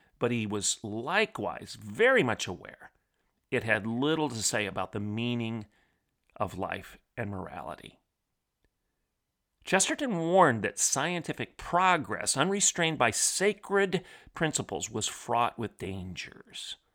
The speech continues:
Survival of the fittest, this Darwin attitude of survival of the fittest, which everybody had embraced then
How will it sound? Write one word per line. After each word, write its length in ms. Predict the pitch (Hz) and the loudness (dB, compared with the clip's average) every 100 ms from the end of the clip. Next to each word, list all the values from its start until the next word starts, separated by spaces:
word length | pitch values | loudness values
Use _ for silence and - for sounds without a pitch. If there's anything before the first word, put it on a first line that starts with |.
| _ _ _ _ _ _ _ _ _ - | _ _ _ _ _ _ _ _ _ -2
Survival 680 | - 98 87 123 160 180 | -2 0 4 6 6 4
of 80 | 175 | 0
the 60 | 139 | 0
fittest, 340 | 160 - - | 0 0 -2
this 140 | 104 - | 0 -2
Darwin 680 | 107 120 143 160 156 151 | 2 8 8 8 4 0
attitude 600 | 151 131 131 117 - 104 | 0 0 2 0 -6 -6
of 120 | 95 - | -4 -2
survival 600 | - 98 101 123 170 185 | -2 -2 -2 0 0 -2
of 100 | 180 | -4
the 60 | |
fittest, 460 | 185 156 110 - - - - - | -2 -4 -4 -8 -12 -20 -20 -2
which 200 | 131 - | 0 4
everybody 480 | 156 190 233 208 202 | 4 4 4 4 4
had 140 | 151 131 | 2 0
embraced 640 | 117 135 135 - - 98 | 0 0 2 0 -4 0
then 360 | 120 156 240 | 2 2 0